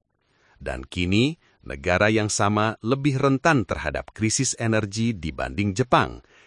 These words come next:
yang tidak punya setetes minyak pun di tanahnya. Jepang menyimpan cadangan untuk dua ratus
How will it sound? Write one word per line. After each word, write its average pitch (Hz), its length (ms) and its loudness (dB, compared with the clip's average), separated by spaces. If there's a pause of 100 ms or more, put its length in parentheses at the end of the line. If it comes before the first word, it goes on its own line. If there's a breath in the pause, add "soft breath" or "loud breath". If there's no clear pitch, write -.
yang 156 240 0
tidak 190 400 0
punya 139 320 0
setetes - 560 -4
minyak 80 400 -4
pun 113 240 0
di 67 160 -10
tanahnya. 90 640 -2 (800 soft breath)
Jepang 92 560 0
menyimpan 98 480 0
cadangan 95 640 0
untuk 76 320 -12
dua 131 320 2
ratus 139 400 -2